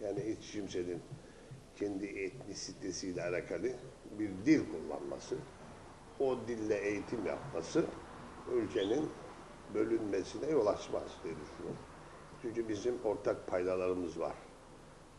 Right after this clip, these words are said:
E, ortak değerlerimiz var, ortak kimlik çizgilerimiz var. Bunları hep biz aşamalarda ifadeye de geldik. İşte tek devlet, tek vatan, tek bayrak, tek millet.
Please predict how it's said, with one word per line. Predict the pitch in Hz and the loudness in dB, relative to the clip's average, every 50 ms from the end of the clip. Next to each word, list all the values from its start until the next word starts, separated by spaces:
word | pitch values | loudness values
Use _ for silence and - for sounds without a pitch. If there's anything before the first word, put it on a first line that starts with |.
| - - | -8 -4
E, | 107 98 92 - - | -2 -2 0 0 2
ortak | 113 92 - - 104 92 - - | 0 2 2 2 2 2 0 0
değerlerimiz | 101 92 90 85 85 85 85 82 80 80 80 80 82 95 | 2 2 2 2 2 0 0 0 0 0 -2 -2 -2 -2
var, | 110 127 131 - - - - | -2 -2 -2 -6 -10 -6 -2
ortak | 95 95 - - - 139 139 - - | 0 0 0 0 2 0 0 0 -2
kimlik | - 92 85 85 78 73 | -4 -6 -4 -4 -6 -6
çizgilerimiz | - - 82 78 78 76 78 78 78 73 73 73 73 71 76 | -6 -8 -6 -6 -6 -6 -6 -6 -4 -6 -6 -6 -6 -8 -6
var. | 82 73 82 87 | -6 -6 -4 -4
Bunları | 92 92 92 92 90 90 | -2 0 0 2 2 2
hep | 90 90 - - | 2 0 -2 -6
biz | 85 - - - | -8 -8 -6 -4
aşamalarda | 90 82 - - 98 90 85 80 80 78 80 95 - | -4 -4 -2 -2 -2 -2 -2 -2 -2 -2 -4 -4 -4
ifadeye | - - - 98 90 82 90 87 82 87 | -4 -2 0 0 2 2 2 0 0 0
de | 127 | 0
geldik. | 143 156 139 104 82 - - - - - - - - - - - - - - - | 2 2 2 2 2 0 -4 -10 -14 -18 -18 -18 -18 -18 -18 -18 -18 -18 -18 -6
İşte | - - - - - | -4 -2 -2 0 0
tek | 117 107 - - - | 0 0 0 0 -2
devlet, | 85 82 80 85 104 - - - - - - - - - - | -2 -2 0 -2 -4 -4 -6 -10 -14 -16 -18 -18 -18 -10 -4
tek | - 92 92 - 87 | -4 -4 -4 -2 -2
vatan, | 87 87 - - 98 101 - - - - - - - - - - | -2 -2 -2 -2 -4 -4 -4 -6 -12 -16 -18 -18 -18 -18 -8 -2
tek | - 110 104 - - | -2 -2 0 -2 -2
bayrak, | 82 82 85 95 110 - - - - - | -2 -2 0 0 -2 -4 -6 -8 -4 -2
tek | 98 90 85 - - | -2 -2 -2 -4 -6
millet. | 92 98 95 98 104 95 - | -6 -4 0 2 2 2 2